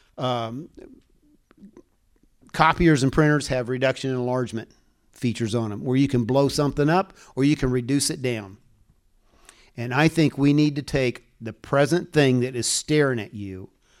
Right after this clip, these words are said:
that the enemy has enlarged, our fears have enlarged, and say, "It's time to reduce you down to one of my past victories.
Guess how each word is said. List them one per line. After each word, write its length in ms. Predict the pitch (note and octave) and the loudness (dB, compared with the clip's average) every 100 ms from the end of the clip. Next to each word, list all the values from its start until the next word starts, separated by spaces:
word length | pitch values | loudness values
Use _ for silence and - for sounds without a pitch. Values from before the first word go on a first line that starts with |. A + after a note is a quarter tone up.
| _ | _
that 200 | B2 A2+ | -8 -8
the 180 | A#2+ C3+ | -8 -4
enemy 300 | C#3+ C#3+ C#3 | -2 2 2
has 200 | C#3+ C3 | 2 0
enlarged, 760 | C#3 C3 A2+ A2 A#2 A#2 - _ _ _ _ _ - | 0 0 0 -4 -6 -10 -18 _ _ _ _ _ -8
our 180 | B2 C#3+ | 0 0
fears 540 | - - F#3 F3 C#3+ | 0 0 4 4 2
have 120 | A#2 G#2+ | -4 -6
enlarged, 680 | G#2+ A2 G#2 G#2 G#2+ - _ _ _ _ | -8 -8 -10 -12 -16 -20 _ _ _ _
and 120 | A#2+ A#2+ | -6 -4
say, 460 | - A#2+ A2+ A2 - | -2 -2 -2 -4 -6
"It's 220 | C#3 - | -6 -4
time 260 | D3 C3 | -2 0
to 100 | A#2 | 0
reduce 640 | A2 A2 G#2 C3+ E3 G3 - | -2 -4 -2 2 4 2 0
you 180 | G3 G3 | 0 0
down 560 | D3 A#2+ A2 G#2+ G#2 G#2+ - - - | 0 0 -4 -6 -8 -12 -20 -18 -4
to 100 | C3 | 0
one 180 | B2+ B2 | 0 0
of 80 | |
my 180 | A#2 A#2 | -2 2
past 400 | A2 C3 A2+ A2+ | 6 6 4 -4
victories. 600 | G#2+ G2+ - G2+ - - | -4 -6 -6 -14 -14 -18